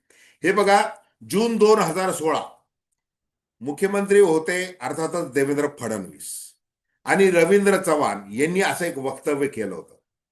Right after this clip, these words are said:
की अमेरिकेचे अब्राहम लिंकन जे राष्ट्राध्यक्ष होते त्यांनी गटारीतून एक डुकराचं पिल्लू बाहेर काढलं, त्याला स्वच्छ केलं. काही वेळानंतर ते पिल्लू पुन्हा गटारीत गेलं.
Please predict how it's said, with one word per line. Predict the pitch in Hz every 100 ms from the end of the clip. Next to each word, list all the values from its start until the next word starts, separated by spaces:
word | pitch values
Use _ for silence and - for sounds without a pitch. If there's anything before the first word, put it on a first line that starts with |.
| _ _ -
की | 202
अमेरिकेचे | 226 233 160 202 208 202 202 202 202 208 202 - _ _ _ _ _ _ _ _ _ _ -
अब्राहम | 127 170 190 190
लिंकन | 175 180 185 160 120
जे | 156
राष्ट्राध्यक्ष | 147 139 - 175 147 139 143
होते | 127 117 113 85 - _ _ _ _
त्यांनी | 143 175
गटारीतून | 185 117 160 160 202 175 131 131 131
एक | 147 117
डुकराचं | 143 147 170 170 170
पिल्लू | - 120 123
बाहेर | 113 110 123 147
काढलं, | 139 117 87 90 - -
त्याला | 135 156
स्वच्छ | - 208 208
केलं. | 233 233 101 82 _ _ _ _ _ _ _ _ _ _ _ _ _ _
काही | 156 196
वेळानंतर | 247 220 226 208 208 220
ते | 220 208 208
पिल्लू | 208 185 190 151 165
पुन्हा | - 170 247 277
गटारीत | 226 - 196 156
गेलं. | 101 - -